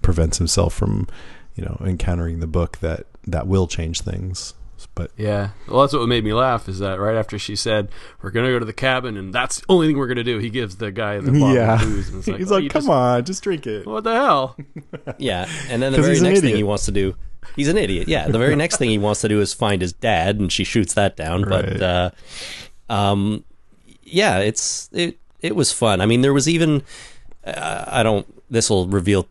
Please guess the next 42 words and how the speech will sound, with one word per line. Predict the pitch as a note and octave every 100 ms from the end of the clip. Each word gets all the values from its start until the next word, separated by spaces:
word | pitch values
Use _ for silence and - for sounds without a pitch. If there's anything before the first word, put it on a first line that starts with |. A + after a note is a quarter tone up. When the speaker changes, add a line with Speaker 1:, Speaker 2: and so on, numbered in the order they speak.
| - -
Speaker 3:
probably | A2+ G2+ F#2+ F#2 F2+ F#2
that | F#2+
I'm | F2+ F2+ F#2 F#2 -
a | G2
way | G2 G2
bigger | G2 F#2
Back | F2+ F#2
to | -
the |
Future | - F#2+ - F2+
nerd | F2+ F2+ F2
than | F2 F2 E2+
people | G2+ G2 F#2
even | F2 F2
know. | A2+ F#2+
But | F#2+ F#2+
in, | G#2+ G#2 -
in | A2
that | A#2 E3
movie, | A2+ F#2+ F2+
the | F#2
bum | E2 A2+ C3 G2
that's | F2
on | G2+
the | F2+
street, | - - C3 F2 - - - -
if | G2+
I'm | A2
not | A2+ B2
mistaken, | A2+ - A2+ G#2+ G2+ G2 -
is | G#2+ G2+ F#2+ -
the | G2
former | - A2+ A2 G#2
mayor | F#2+ G2 C3 G#2 E2+ F#2 - - - -
of | G#2 F#2+ F2+ F2
Speaker 1:
Oh, | A2
Speaker 3:
Hill | A2
Speaker 1:
yeah. | G2+
Speaker 3:
Valley | G2 F2 E2+ F2 F#2 -
in | G#2+ G2+
nineteen | G2+ G2 A2
fifty-five. | G2 G#2+ G#2+ F2+ C#3+ F#2+ E2 D#2+